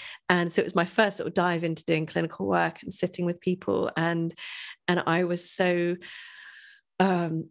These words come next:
anxious to get it right that I was sort of, whenever I was in this communal office in between sessions, I would have these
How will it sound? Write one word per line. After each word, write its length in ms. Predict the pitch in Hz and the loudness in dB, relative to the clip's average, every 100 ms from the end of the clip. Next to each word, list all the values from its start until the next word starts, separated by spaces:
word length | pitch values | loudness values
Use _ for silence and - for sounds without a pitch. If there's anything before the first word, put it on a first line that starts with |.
| - | 2
anxious 380 | 208 - 202 - | 2 2 -4 -2
to 80 | 185 | 0
get 140 | 175 | 0
it 80 | - | 0
right 480 | 170 180 160 151 - | 2 4 4 0 -2
that 120 | 170 | -2
I 180 | - 160 | 0 0
was 200 | 156 160 | 0 -2
sort 180 | - 175 | -2 0
of, 280 | 160 156 165 | 2 0 0
whenever 300 | 180 190 208 | 0 2 2
I 60 | |
was 140 | 185 185 | 0 0
in 240 | 180 175 | -2 0
this 140 | 165 - | 0 -2
communal 360 | - 175 165 | -2 0 2
office 500 | 160 156 175 160 - | 0 0 0 0 0
in 80 | 175 | -2
between 260 | 185 - 165 | -2 -2 -2
sessions, 420 | 175 - 135 - | 0 -2 -6 -8
I 40 | |
would 100 | 92 | -6
have 120 | - - | -6 -8
these 140 | - | -16